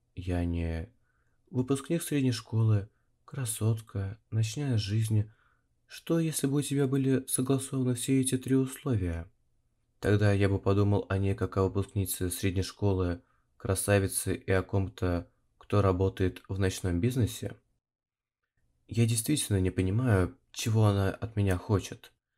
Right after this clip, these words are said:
Конечно, у меня есть свои мысли, когда я слышу эти отдельные слова.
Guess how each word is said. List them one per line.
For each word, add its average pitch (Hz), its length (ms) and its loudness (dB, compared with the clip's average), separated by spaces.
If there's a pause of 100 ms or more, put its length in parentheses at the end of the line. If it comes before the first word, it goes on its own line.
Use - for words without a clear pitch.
(300)
Конечно, 113 680 -4
у 110 60 -2
меня 113 260 6
есть 127 240 0
свои 95 220 6
мысли, 101 520 0 (320)
когда 101 260 2
я 92 160 4
слышу 113 380 0
эти 104 320 -2
отдельные 90 460 2
слова. 95 520 -2